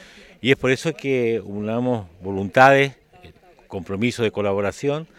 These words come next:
y hemos firmado este convenio donde Vialidad va a poner la mano de, de obra, la, la, la mano profesional,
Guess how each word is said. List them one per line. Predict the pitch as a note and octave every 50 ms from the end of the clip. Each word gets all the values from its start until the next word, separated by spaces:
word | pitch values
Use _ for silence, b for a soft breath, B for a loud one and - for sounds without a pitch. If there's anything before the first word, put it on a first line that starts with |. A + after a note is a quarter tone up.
| B B B B B B B B B B B
y | - G#2 A#2 C3+
hemos | C#3+ D#3 -
firmado | - D3 C#3 C#3 D3+
este | D#3+ - - C#3+
convenio | C#3 C3+ C3+ B2+ D3 D3+ D#3 E3 E3+ E3+ D3+ A#2
donde | A#2 A#2+ A#2+ A#2+ G#2+ A#2+ A#2 A2+ A2+ A2 A2 G#2+ G2+ F#2+ F2+ D2 - -
Vialidad | G2 G#2 A2 G#2+ G#2 G#2+ A2+ B2 C3
va | C3+
a | B2
poner | - A2+ A2+ A#2 A#2+ A#2
la | A#2 A2
mano | G2+ G#2+ G#2+ A2 A2 G#2+
de, | A2+ G#2 F2+ F2+ E2+ _ -
de | F2 G#2 B2
obra, | B2+ A2 G2 F#2 F2+ F#2+ F#2 F#2 F#2+ - D2+
la, | D#2+ E2+ - _ - E2+ D#2+ -
la, | F2+ F2+
la | D#2+ F2 F2
mano | F#2 G2 G2 F#2
profesional, | - F#2+ F2 D#2 E2+ - - G2 A#2 B2 A#2+ A#2 A#2+